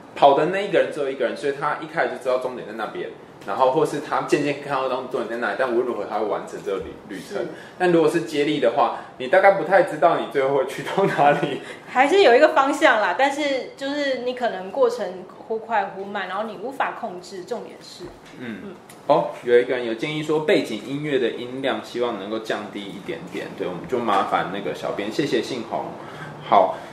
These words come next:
Speaker 1: 那所以你有点像是本来是为了报，呃，就是记者的一些报道而写，然后慢慢去写你自己人生的马拉松。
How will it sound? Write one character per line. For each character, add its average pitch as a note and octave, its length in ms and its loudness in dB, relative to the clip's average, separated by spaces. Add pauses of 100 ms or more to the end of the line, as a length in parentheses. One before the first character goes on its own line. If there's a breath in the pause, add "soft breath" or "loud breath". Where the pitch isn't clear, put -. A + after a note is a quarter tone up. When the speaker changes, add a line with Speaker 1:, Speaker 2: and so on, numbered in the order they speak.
Speaker 1:
那 D#3 120 4
所 D#3+ 140 8
以 A3+ 120 8
你 F#3 160 4
有 G3+ 160 6
点 E3+ 200 2
像 F3+ 220 0
是 F3 220 6 (160)
本 A#2 180 4
来 A2 160 0
是 E3+ 180 -2 (100)
为 D#3 220 6
了 G#2 460 2
报， A#2+ 320 6
呃， G2 220 0
就 A2+ 120 -6
是 A2+ 200 -4
记 C3 240 -4
者 E2+ 340 -2
的 E2+ 100 -6
一 A2 80 -4
些 G#2+ 200 -4
报 G2 240 2
道 D#2+ 260 -2
而 D#2 100 -4
写， - 360 -6
然 D#2 100 -4
后 G#2 60 -4
慢 A2+ 160 -2
慢 G#2+ 320 -2
去 - 140 -10
写 G#2+ 200 -8
你 E2 80 -8 (100)
自 A2+ 120 -14
己 F#2+ 100 -10
人 D#2+ 220 -6
生 F#2+ 160 -8
的 F#2 60 -10
马 C2+ 200 -12
拉 D2+ 140 -8
松。 - 160 -8